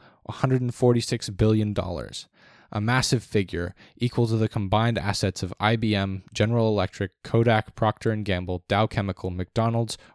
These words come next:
R C A, Upjohn, Weyerhaeuser, and C B S. Average net farm income in Iowa went from seventeen thousand six hundred eighty dollars in nineteen eighty-one to seven thousand dollars in nineteen eighty-two,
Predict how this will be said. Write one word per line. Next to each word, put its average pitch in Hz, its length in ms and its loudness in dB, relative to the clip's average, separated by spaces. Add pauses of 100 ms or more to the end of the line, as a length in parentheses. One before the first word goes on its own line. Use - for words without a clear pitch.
(120)
R 117 140 2
C 107 240 0
A, 90 260 -2
Upjohn, 110 540 -2
Weyerhaeuser, 101 600 2
and 90 220 -6
C 95 160 -6
B 87 180 -6
S. - 380 -12 (1160)
Average 127 360 4
net 117 200 2
farm 113 300 0
income 113 320 0
in 107 100 0
Iowa 127 360 4
went 104 240 0
from 101 160 -6
seventeen 120 560 -2
thousand 110 420 -2
six - 220 -4
hundred 107 260 -2
eighty 104 220 0
dollars 117 420 0
in 98 160 -8
nineteen 98 320 -4
eighty-one 104 640 -4 (300)
to 98 100 -6
seven 117 320 0
thousand 110 500 -2
dollars 107 420 0
in 101 140 -10
nineteen 95 320 -8
eighty-two, 92 560 -2